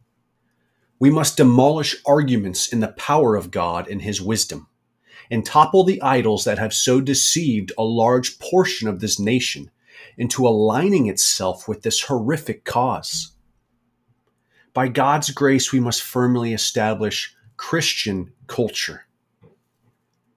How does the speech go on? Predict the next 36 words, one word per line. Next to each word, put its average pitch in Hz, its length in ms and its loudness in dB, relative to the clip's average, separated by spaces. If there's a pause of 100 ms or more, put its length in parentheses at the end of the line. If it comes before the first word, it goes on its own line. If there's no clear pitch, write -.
(440)
You 139 100 2
see, 147 600 2
culture 170 600 -2
is 104 220 -4
but 120 240 -2
the 113 100 -4
visible 131 460 0
expression 107 640 -4
of 98 180 -10
what 117 340 0
or 120 120 -4 (100)
who 110 340 -4
we 107 180 -6
worship. 98 680 -4 (1200)
As - 160 0
followers 170 540 4
of - 120 -4
Christ, - 480 0
we 135 80 2
do 143 120 2
not 143 180 2
become 127 340 -2
part - 320 0
of 107 160 -4
the 107 100 -2
pagan 120 500 -2
culture - 520 -10 (880)
that 123 180 2
may 123 140 4
lead 120 420 6
the 120 80 0
places 113 480 -2
in 101 100 0
which 95 240 -2
we 95 80 -4
live. 82 380 -12